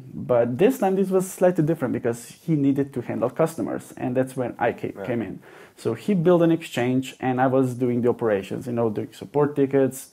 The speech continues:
Speaker 1: um, processing transactions, and s-, so on and so forth. So whatever needed to be done in order for exchange to run.
Speaker 2: Mm-hmm.
Speaker 1: And I would be lying if I would say that I absolutely knew that this would be a success story.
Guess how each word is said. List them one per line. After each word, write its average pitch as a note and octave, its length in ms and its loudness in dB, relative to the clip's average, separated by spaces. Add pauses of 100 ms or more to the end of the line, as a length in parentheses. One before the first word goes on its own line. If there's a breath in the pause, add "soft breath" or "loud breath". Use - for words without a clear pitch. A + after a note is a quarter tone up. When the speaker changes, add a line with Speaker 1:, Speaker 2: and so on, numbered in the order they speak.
Speaker 1:
um, - 340 -8 (120)
processing A2+ 460 0
transactions, C3 1040 2
and F3 160 0
s-, - 540 -14 (640 loud breath)
so - 140 -2
on A#2+ 40 0
and A2+ 100 -2
so A2+ 120 0
forth. G2+ 300 0
So C#3 120 2
whatever C#3 360 6
needed B2+ 300 2
to A#2+ 80 -4
be A2+ 80 -2
done A2 160 -6
in A#2 100 -4
order A2+ 260 -2 (140)
for A#2 180 -4
exchange - 480 -8
to C3 60 0
run. C3+ 360 4 (160)
Speaker 2:
Mm-hmm. G2 160 -12 (360)
Speaker 1:
And B2+ 380 2 (100)
I C3 160 10
would C#3 200 6
be B2+ 100 4
lying F3+ 260 4
if F#3 140 2
I C#3+ 60 6
would C3 180 4
say A2+ 200 4
that G2+ 300 -2
I B2 340 6 (120)
absolutely B2 500 0
knew B2 140 0
that G#2 140 -2
this A#2 160 -8
would A#2 120 -2
be A2+ 80 2
a G#2+ 60 4
success A#2 460 0
story. G#2+ 400 -4